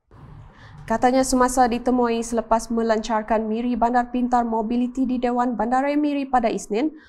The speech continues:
projek itu merangkumi kerja-kerja menaik taraf sistem kawalan lampu dagangan,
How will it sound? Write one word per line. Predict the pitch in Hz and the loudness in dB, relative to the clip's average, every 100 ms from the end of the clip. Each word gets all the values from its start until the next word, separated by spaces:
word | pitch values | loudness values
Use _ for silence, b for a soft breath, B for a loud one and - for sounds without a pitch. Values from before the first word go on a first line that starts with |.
| B - | B 4
projek | 254 262 311 | 6 6 4
itu | 269 302 | 2 4
merangkumi | 285 262 262 262 247 233 | 6 6 4 2 0 0
kerja-kerja | 226 214 208 202 202 190 | 0 0 2 0 -2 -2
menaik | 190 190 190 - | -2 -2 -2 -2
taraf | 202 196 196 | -2 -2 -2
sistem | - 226 226 269 262 | -6 -6 -4 -2 0
kawalan | 262 233 240 233 226 | 0 2 2 2 2
lampu | 220 240 247 220 | 0 0 -2 2
dagangan, | 214 196 190 233 311 | 2 2 0 0 -2